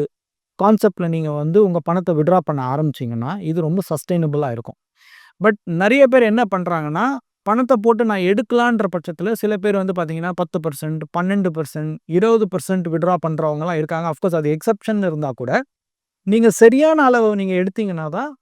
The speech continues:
பெட்டரா இருக்கும். ஏன்னா, உங்க ஃபண்ட் எந்த வேல்யூல வளரப்போகுது, அதுக்குள்ள தான் நீங்க வித்ட்ராயல் பண்ணணும். இப்ப நீங்க வந்து ஃபண்டே பத்து பர்சன்ட்ல வளருது, நான் பன்னெண்டு பர்சன்ட் வித்ட்ரா பண்ணேன்னா கண்டிப்பா கேபிட்டல் காலி ஆயிடும்.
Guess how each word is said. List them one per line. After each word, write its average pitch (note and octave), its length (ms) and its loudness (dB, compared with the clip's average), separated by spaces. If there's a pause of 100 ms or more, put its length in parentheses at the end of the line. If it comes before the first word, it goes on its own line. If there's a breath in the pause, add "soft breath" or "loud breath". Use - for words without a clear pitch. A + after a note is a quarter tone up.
(180)
பெட்டரா D3+ 280 -2
இருக்கும். B2 320 -12
ஏன்னா, A3 300 -2
உங்க G#3 300 0
ஃபண்ட் B3+ 500 -2
எந்த A3 280 2 (440)
வேல்யூல F#3 420 2
வளரப்போகுது, D3+ 560 -2 (720 soft breath)
அதுக்குள்ள A3 560 2
தான் C#4+ 180 2
நீங்க G#3+ 140 2
வித்ட்ராயல் E3 400 0
பண்ணணும். A#2+ 300 -12 (140)
இப்ப F3+ 180 -2
நீங்க A3 200 0
வந்து A3+ 200 0
ஃபண்டே A3 400 4
பத்து A3+ 240 -2
பர்சன்ட்ல G#3+ 360 -2
வளருது, F#3+ 380 0
நான் F3 200 -4
பன்னெண்டு G#3+ 300 -2
பர்சன்ட் G#3+ 280 -4
வித்ட்ரா G3 240 2
பண்ணேன்னா F#3+ 320 -4
கண்டிப்பா G#3 360 -2
கேபிட்டல் F#3+ 360 -4
காலி D#3+ 240 -2
ஆயிடும். B2 240 -10